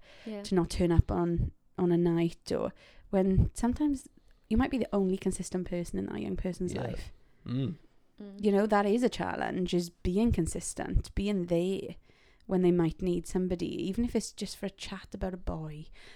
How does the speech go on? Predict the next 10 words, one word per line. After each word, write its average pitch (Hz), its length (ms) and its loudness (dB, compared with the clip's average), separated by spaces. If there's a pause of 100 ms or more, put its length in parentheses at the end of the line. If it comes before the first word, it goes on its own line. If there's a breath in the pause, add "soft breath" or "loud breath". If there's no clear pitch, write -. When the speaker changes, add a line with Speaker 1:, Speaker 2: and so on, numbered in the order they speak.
(180 loud breath)
Speaker 2:
or 180 80 -4
something 190 540 0
that 185 120 0
is 180 100 0
important 180 420 0
to 175 80 -8
them 165 380 -6
that 165 240 -6
week. - 420 -12 (360 soft breath)
Speaker 3:
Mm. 120 280 -8